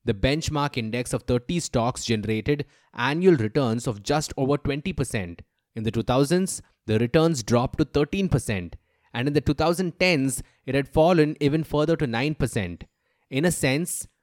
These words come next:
Prashant Jain spent a large part of his investment career during the heydays. And maybe he wants to reiterate the fact that he too was lucky. Number two, the Pareto principle. Now, this isn't a hard and fast rule,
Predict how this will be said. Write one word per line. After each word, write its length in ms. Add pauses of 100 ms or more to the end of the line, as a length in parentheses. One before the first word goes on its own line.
(180)
Prashant 440
Jain 280
spent 260
a 60
large 460
part 200
of 120
his 260
investment 560
career 320
during 380
the 80
heydays. 720 (400)
And 180
maybe 260
he 140
wants 280
to 80
reiterate 580
the 80
fact 400 (240)
that 120
he 200
too 160
was 340
lucky. 480 (540)
Number 260
two, 360 (200)
the 80
Pareto 480
principle. 480 (720)
Now, 160
this 260
isn't 360
a 40
hard 260
and 140
fast 320
rule, 240